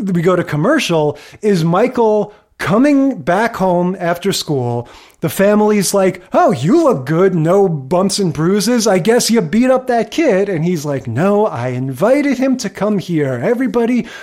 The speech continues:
may I present Eddie?" And then, you know, it, it just struck me how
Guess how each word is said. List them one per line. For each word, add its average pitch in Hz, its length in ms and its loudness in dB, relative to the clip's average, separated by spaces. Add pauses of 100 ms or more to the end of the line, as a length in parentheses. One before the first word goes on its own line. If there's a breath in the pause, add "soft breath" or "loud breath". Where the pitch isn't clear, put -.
(120 loud breath)
may 233 240 4
I 285 160 2
present 214 540 0 (180)
Eddie?" 139 440 -4 (360 loud breath)
And 160 240 0
then, 156 300 0 (280 loud breath)
you 196 120 2
know, 180 100 4
it, 190 160 2
it 220 140 0
just 330 200 0
struck 254 340 -4
me 175 140 0
how 139 400 -2